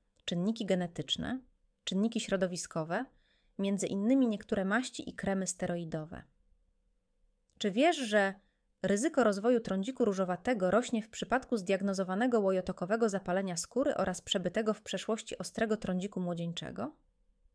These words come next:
Trądzik różowaty, a pielęgnacja skóry twarzy. Osoby z trądzikiem różowatym powinny przykładać szczególną wagę do pielęgnacji i mycia twarzy.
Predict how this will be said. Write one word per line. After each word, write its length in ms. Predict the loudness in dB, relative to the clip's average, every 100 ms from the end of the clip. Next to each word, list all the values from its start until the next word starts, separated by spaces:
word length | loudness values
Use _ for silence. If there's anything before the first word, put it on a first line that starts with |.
| _ _ _ _ _ _ _ _ _ _ _
Trądzik 420 | 4 6 6 2
różowaty, 600 | 0 2 0 0 -2 -4
a 60 | -4
pielęgnacja 640 | -2 -2 -2 -4 -4 -6
skóry 300 | -6 -6 -6
twarzy. 440 | -8 -10 -10 -12 -16 _ _ _ _
Osoby 320 | 2 4 2
z 80 | 0
trądzikiem 520 | 0 0 2 4 4
różowatym 680 | 4 2 4 4 4 0 0
powinny 400 | 2 4 6 4
przykładać 540 | 0 2 4 4 2
szczególną 540 | -2 -4 2 4 6 4
wagę 260 | 4 2
do 100 | 0
pielęgnacji 760 | 0 -2 -2 -2 -4 -4 -6 2
i 60 | 2
mycia 260 | 2 -4
twarzy. 480 | -6 -2 -2 -2 -12